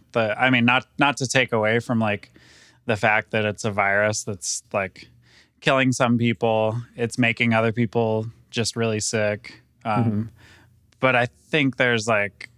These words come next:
Speaker 1: uh, an aspect to it that's, like, just hysteria, you know, like, it's,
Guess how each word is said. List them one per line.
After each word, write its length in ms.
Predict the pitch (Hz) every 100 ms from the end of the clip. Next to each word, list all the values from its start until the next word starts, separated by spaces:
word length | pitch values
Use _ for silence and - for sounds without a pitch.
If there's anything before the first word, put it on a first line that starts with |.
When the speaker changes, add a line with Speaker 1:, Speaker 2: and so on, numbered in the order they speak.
| _ _ -
Speaker 1:
uh, 320 | 123 110 107 107 _ _ 123
an 140 | 117
aspect 520 | 117 120 - 120 -
to 120 | - 110
it 100 | 104
that's, 400 | 107 101 - - - _ -
like, 360 | 107 95 - - _ _
just 360 | - 123 - - _ _ _ -
hysteria, 640 | 117 - 104 123 107 104 110
you 100 | 113
know, 220 | 107 117
like, 220 | 123 110 107
it's, 300 | - -